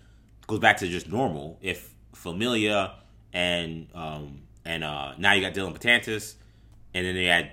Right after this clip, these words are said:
uh, Diaz in there. If they get those guys, okay, you lost Sni-, uh, Syndergaard, that's a huge loss, but, you know, you do have Stroman still. I mean, the Mets, they, they could make some noise. I think that they're, I think that they could be a sleeper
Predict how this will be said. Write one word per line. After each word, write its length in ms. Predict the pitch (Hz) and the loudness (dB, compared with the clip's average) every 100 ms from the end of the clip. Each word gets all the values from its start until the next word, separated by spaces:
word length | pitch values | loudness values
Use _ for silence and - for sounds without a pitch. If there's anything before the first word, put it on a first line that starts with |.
| - | -6
uh, 180 | 92 80 | -4 -2
Diaz 380 | 107 135 101 82 | 2 4 4 2
in 120 | 76 | -6
there. 280 | 73 71 - - - - - - - - - | -8 -10 -14 -20 -20 -20 -20 -20 -20 -20 -8
If 100 | - | 2
they 140 | 214 | 4
get 180 | 165 87 | 6 6
those 220 | 139 131 | 4 4
guys, 380 | 98 82 78 87 | 4 6 4 0
okay, 180 | 98 110 | -2 0
you 160 | 101 | 0
lost 380 | 104 123 123 - | 2 2 2 0
Sni-, 360 | 120 113 - 95 | 0 0 -2 -6
uh, 180 | 92 90 | -4 -4
Syndergaard, 500 | 123 110 104 101 95 | -4 -4 2 2 2
that's 180 | 95 | 0
a 60 | 87 | -4
huge 340 | 80 104 101 | -6 -6 -6
loss, 280 | 92 92 90 | -2 -2 -2
but, 260 | - 87 - | -4 -8 -8
you 100 | 87 | -8
know, 100 | 82 | -6
you 120 | 82 | -6
do 160 | 92 110 | -6 0
have 220 | 98 87 | 0 0
Stroman 440 | - 104 98 90 | -4 -4 -4 -6
still. 420 | 85 92 85 82 - - - - - - - - - - | -10 -8 -8 -8 -16 -20 -20 -20 -20 -20 -20 -20 -20 -8
I 40 | 110 | -2
mean, 120 | 107 | 0
the 60 | |
Mets, 320 | 104 139 - - - | 4 4 2 -8 -8
they, 200 | 117 143 | 0 2
they 200 | 120 180 | 6 4
could 260 | 202 247 175 | 6 2 2
make 160 | 170 | 0
some 120 | - 143 | -2 0
noise. 180 | 151 | 2
I 60 | 110 | 4
think 160 | 170 175 | 2 0
that 160 | 151 | 0
they're, 320 | 147 147 127 | 2 2 2
I 60 | 123 | 0
think 200 | 165 175 | 0 0
that 140 | 139 | 0
they 120 | 139 127 | 0 0
could 280 | - 147 | 2 0
be 140 | 120 113 | 2 -2
a 40 | |
sleeper 580 | - - 135 95 78 | 0 -2 -2 -2 -4